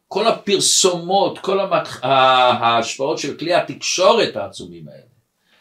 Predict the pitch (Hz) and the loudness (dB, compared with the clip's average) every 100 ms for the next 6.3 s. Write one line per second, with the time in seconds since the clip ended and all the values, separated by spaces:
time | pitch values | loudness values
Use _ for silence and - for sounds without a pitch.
0 | _ _ _ _ - 135 208 202 196 190 | _ _ _ _ 0 2 4 4 6 6
1 | 180 175 160 156 - 151 151 - 185 175 | 4 4 4 4 2 -4 -4 0 0 2
2 | 160 151 170 202 160 156 - - _ _ | 0 2 4 6 6 4 0 -18 _ _
3 | _ _ _ _ _ _ _ _ 156 160 | _ _ _ _ _ _ _ _ 0 4
4 | 196 180 190 254 233 180 - 113 82 76 | 4 4 2 2 0 -2 -4 -12 -14 -20
5 | _ _ 113 180 - - - 269 311 254 | _ _ 2 4 6 4 4 4 2 0
6 | 254 - 202 | 2 2 2